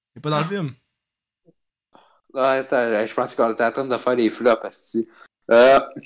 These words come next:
Speaker 1: Ah.
Speaker 2: non, non, non, c'est Kristen Stewart et, et Léa Seydoux.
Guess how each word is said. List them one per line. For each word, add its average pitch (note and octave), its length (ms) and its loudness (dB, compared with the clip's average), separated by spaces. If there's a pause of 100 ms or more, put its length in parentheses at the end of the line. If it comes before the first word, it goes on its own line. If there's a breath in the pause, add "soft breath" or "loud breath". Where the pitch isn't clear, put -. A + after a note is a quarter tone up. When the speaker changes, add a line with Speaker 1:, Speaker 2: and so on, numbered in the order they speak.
(680)
Speaker 1:
Ah. C3 180 -4
Speaker 2:
non, C3 100 6
non, D#3 120 6
non, F3 160 6
c'est D3+ 260 -6
Kristen E3+ 320 -4
Stewart D#3+ 540 0
et, A#2 200 -8 (280)
et - 40 4
Léa C3 280 4
Seydoux. G#2+ 440 -2